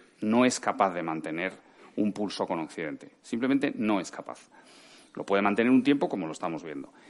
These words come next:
China es otra cosa, China es otra dimensión, China vamos a tener que convivir con ella, eh, como, como, como gran potencia global y, por tanto, hay que comprender que son realidades diferentes.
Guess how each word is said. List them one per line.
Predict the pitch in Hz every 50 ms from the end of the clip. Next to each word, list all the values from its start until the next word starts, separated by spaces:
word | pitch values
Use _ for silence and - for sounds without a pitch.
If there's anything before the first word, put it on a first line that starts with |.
| - - - - - - _ _ -
China | - - 117 120 151
es | 143 -
otra | 113 - - 82 76
cosa, | 117 117 - 82 69 -
China | - - 85 87 -
es | -
otra | 107 - 95 98
dimensión, | 98 98 95 98 101 101 - - 131 139 147 156 165 165
China | 156 - - 107 98 98 92
vamos | 90 90 92 95
a | 98
tener | 92 98 92 95
que | 95 92
convivir | - 98 92 92 92 92 92 92
con | - 101 101 104
ella, | 113 117 113 104 90 85 - - - - - - - -
eh, | - 87 82 82 82 80 78 76 76 76 73 73 - -
como, | - 90 78 78 76 71 71 71 -
como, | - - 92 76 76 73 71 69 - _ _
como | - 85 73 76 73 73
gran | 82 87 98 104 113 110
potencia | - 101 95 - 110 110 104 - 107 98 90
global | 90 92 92 98 107 120 135 151 165 - - - - - - - - - - - _ _ _ -
y, | - 107 95
por | - 95 - -
tanto, | - 113 113 110 - 139
hay | 135 131 127
que | - 127
comprender | - 131 120 117 120 113 110 120 139 -
que | -
son | 113 - 113 107
realidades | 104 104 98 95 95 98 104 113 113 107
diferentes. | 95 92 - - 85 80 69 65 - - - -